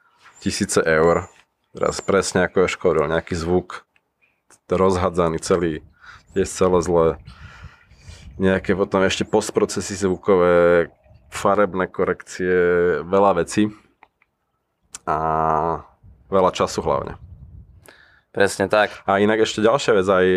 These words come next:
Speaker 1: keď spracovávame ten materiál, vytriediť ho, čo chceme použiť na sociálne siete, čo dáme partnerom. Za každým príspevkom, ktorý vidíte niekde na Facebooku, na Instagrame, stojí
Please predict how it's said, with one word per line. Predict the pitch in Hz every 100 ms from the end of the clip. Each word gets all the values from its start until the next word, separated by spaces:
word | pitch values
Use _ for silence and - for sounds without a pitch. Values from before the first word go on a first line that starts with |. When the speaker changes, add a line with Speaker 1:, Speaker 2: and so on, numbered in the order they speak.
| 92 -
Speaker 1:
keď | -
spracovávame | - 104 98 110 98 95
ten | 95
materiál, | 90 90 92 85
vytriediť | 78 92 - 95 87 82
ho, | 87 82
čo | - -
chceme | 92 - 92
použiť | 85 87 82 92
na | 85 95 95
sociálne | - 92 98 90 87
siete, | - 92 82 92
čo | 82 98
dáme | 90 90
partnerom. | 85 98 107 104 98 92 95 90 90 - - - - - - - - _
Za | 101
každým | 113 110 113
príspevkom, | 113 117 - 113 95 92
ktorý | - 98
vidíte | 92 92 -
niekde | 95 95
na | 90
Facebooku, | - 92 98 -
na | 98
Instagrame, | 98 - 101 95 95 95 95
stojí | - 95 90